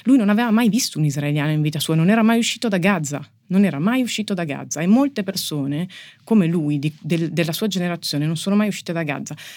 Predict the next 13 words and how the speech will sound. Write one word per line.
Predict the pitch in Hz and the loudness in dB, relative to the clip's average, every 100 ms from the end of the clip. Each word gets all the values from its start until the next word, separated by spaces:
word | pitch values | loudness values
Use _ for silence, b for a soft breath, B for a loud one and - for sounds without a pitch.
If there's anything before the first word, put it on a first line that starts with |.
| B | B
Questo | 269 269 - 185 - _ | -4 -4 -2 -2 -2 _
crea | - 214 180 143 135 143 B B B - | -2 2 2 0 -6 -12 B B B -6
una | 175 175 180 185 | -4 -2 0 2
mancanza | 196 190 214 269 262 - | 4 4 4 4 4 2
di | 185 180 | 0 2
umanizzazione | 185 175 175 180 170 190 - 247 | 4 4 2 0 0 -2 0 2
dell'altro | 226 165 165 165 131 - - | 2 2 0 -2 -6 -14 -8
che | 151 - | -2 2
non | 202 220 | 4 4
può | 214 220 - | 2 -4 -4
che | - 196 185 | 0 0 4
ingigantire | 208 214 190 220 220 202 202 247 277 | 6 6 4 0 0 0 0 0 0
l'odio | 196 196 151 - 151 | 2 0 -2 -6 -6